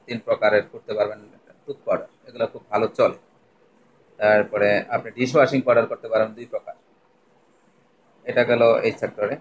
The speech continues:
তারপরে লিকুইড hand wash,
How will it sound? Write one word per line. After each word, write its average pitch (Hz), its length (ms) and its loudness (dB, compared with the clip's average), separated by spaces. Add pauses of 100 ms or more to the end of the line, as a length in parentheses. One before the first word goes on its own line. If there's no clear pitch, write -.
(160)
তারপরে 123 520 4 (1300)
লিকুইড 139 400 0
hand 123 260 4
wash, 117 440 2